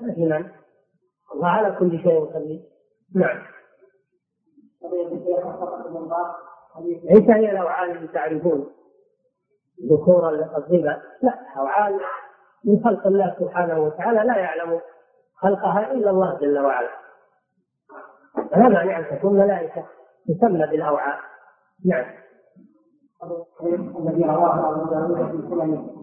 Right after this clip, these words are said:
Speaker 2: وفيه إن رسول الله صلى الله عليه وسلم وصف عرش الرحمن إنه كالقبة، وأشار صلى الله عليه وسلم ليخبره. ما صحة هذا الحديث؟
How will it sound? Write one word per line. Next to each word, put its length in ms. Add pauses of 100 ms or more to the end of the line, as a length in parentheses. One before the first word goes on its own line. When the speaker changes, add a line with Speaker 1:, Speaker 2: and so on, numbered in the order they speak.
(440)
Speaker 2:
وفيه 600 (240)
إن 200
رسول 300
الله 480
صلى 120
الله 300
عليه 340
وسلم 540 (500)
وصف 360
عرش 420
الرحمن 580
إنه 400
كالقبة، 480 (520)
وأشار 540
صلى 180
الله 140
عليه 540
وسلم 460
ليخبره. 520 (720)
ما 100
صحة 520
هذا 60
الحديث؟ 580